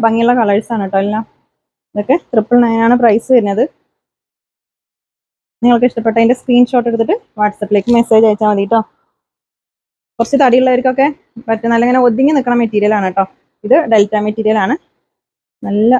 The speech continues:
ഭംഗിയുള്ള ഡിസൈനും ആണ് ട്ടോ. നല്ലൊരു ഫ്ലോറൽ പ്രിന്റ് ആണ്. ട്രിപ്പിൾ നയൻ ആണ് പ്രൈസ് വരുന്നത്. നെക്സ്റ്റ് നോക്കാം. നെക്സ്റ്റ് ഒരു ബ്ലാക്ക് ഷെയ്ഡ് ആണ്. അത്യാവശ്യം വിഡ്ത്തൊക്കെ ഉണ്ട് ട്ടോ. അതുണ്ടോ, ഇത്രയും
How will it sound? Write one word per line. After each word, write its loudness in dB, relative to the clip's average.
ഭംഗിയുള്ള 0
ഡിസൈനും 0
ആണ് -2
ട്ടോ. 2
നല്ലൊരു -2
ഫ്ലോറൽ 2
പ്രിന്റ് 0
ആണ്. -4
ട്രിപ്പിൾ 0
നയൻ 2
ആണ് 2
പ്രൈസ് -4
വരുന്നത്. -2
നെക്സ്റ്റ് -4
നോക്കാം. -2
നെക്സ്റ്റ് -2
ഒരു 2
ബ്ലാക്ക് 0
ഷെയ്ഡ് 0
ആണ്. -2
അത്യാവശ്യം 0
വിഡ്ത്തൊക്കെ -4
ഉണ്ട് -2
ട്ടോ. -4
അതുണ്ടോ, -4
ഇത്രയും -4